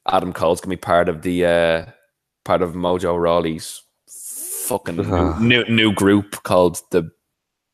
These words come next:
Speaker 1: Blue Teletubby Club or whatever. I don't know.
Speaker 2: The Blue Teletubby Club.
Speaker 1: I don't know. Did you see? Have you seen this thing where, like, Mojo Rawley on Instagram just creeps up behind Alexa Bliss?
Speaker 2: Yeah, that's
Speaker 1: There was,
Speaker 2: old.
Speaker 1: there was, no, no, no. There was a new, there's a new one.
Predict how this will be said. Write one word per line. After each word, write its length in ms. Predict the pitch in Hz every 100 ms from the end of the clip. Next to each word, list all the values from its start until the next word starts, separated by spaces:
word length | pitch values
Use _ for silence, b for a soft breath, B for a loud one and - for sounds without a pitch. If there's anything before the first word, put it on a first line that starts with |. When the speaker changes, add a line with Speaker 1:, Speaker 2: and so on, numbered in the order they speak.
| -
Speaker 1:
Blue 220 | 104 101
Teletubby 600 | 95 107 87 92 98 87
Club 260 | - - -
or 40 | -
whatever. 280 | 87 - -
I 60 |
don't 100 | -
know. 180 | - 85 117
Speaker 2:
The 80 |
Blue 460 | 95 87 95 107 120
Teletubby 720 | - 104 95 92 - 85 82
Club. 380 | - 80 78 92 _ _ - _ _ -
Speaker 1:
I 60 | 62
don't 100 | 71
know. 80 |
Did 160 | - 104
you 60 | 95
see? 200 | - - B B
Have 80 | 120
you 80 |
seen 180 | 113 170
this 220 | 202 202 185 -
thing 180 | 170 156
where, 100 | 135
like, 140 | 120
Mojo 320 | 120 110 120
Rawley 220 | 104 107 101
on 80 |
Instagram 300 | 98 101 87
just 180 | 82 -
creeps 340 | - 101 98 -
up 120 | 98
behind 180 | 104 98
Alexa 320 | 90 95 87
Bliss? 420 | 80 82 - - _ _ _ _ _ _ _ _ _ _
Speaker 2:
Yeah, 160 | 135 113
that's 160 | 156
Speaker 1:
There 100 | -
was, 40 | 120
Speaker 2:
old. 180 | 78 - -
Speaker 1:
there 60 | 156
was, 100 | 139
no, 160 | 147
no, 220 | 143 123 107
no. 160 | 107
There 80 | 98
was 160 | 98 98
a 60 |
new, 220 | 98 110 98
there's 180 | 101
a 40 | 98
new 140 | 101
one. 420 | 98 92 117 135